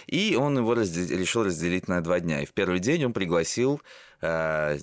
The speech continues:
демонов, вот, всех, со всех миров.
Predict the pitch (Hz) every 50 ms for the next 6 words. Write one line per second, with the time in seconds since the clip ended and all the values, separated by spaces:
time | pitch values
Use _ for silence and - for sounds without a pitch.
0 | - - - 85 82 92 92 82 76 71 67 69 - - - - - 78 78 73
1 | 71 71 - - - - - - 92 90 90 92 90 87 87 82 80 - - -
2 | 87 80 - 90 82 - 90 80 78 76 73 - -